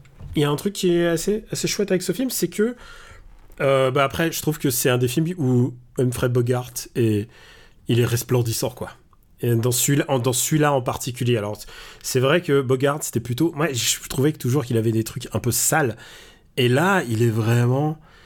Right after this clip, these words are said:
euh, mais je pense que c'est le fait de Richard Brooks, en fait. Richard Brooks, il a un truc, c'est qu'il était, j'ai l'impression qu'il était très amoureux de ses acteurs. Et, euh, du coup, les personnages masculins dans les films de Richard Brooks sont toujours très resplendissants.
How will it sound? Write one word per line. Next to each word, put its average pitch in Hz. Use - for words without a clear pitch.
euh, 120
mais 120
je 123
pense 214
que 151
c'est 135
le 120
fait 135
de 123
Richard 107
Brooks, 117
en 85
fait. -
Richard 120
Brooks, 170
il 110
a 110
un 113
truc, 160
c'est -
qu'il 107
était, 123
j'ai 113
l'impression 117
qu'il 117
était 107
très 143
amoureux 127
de 123
ses 113
acteurs. 117
Et, 135
euh, 127
du 123
coup, 143
les 147
personnages 120
masculins 127
dans 127
les 110
films -
de 113
Richard 113
Brooks 117
sont 104
toujours 131
très 120
resplendissants. 110